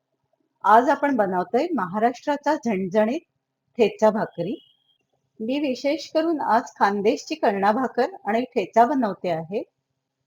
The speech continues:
खूप साधंसं जेवण आहे, पण लाख पंचपक्वान्न एकीकडे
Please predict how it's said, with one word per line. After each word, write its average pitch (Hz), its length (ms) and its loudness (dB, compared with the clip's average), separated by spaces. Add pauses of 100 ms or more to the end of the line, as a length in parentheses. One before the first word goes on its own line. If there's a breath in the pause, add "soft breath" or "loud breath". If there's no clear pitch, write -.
(140)
खूप 320 340 -4
साधंसं 247 440 2
जेवण 196 380 2
आहे, 180 280 -6 (800)
पण 247 180 2
लाख 214 400 4 (100)
पंचपक्वान्न 240 800 2
एकीकडे 233 680 -2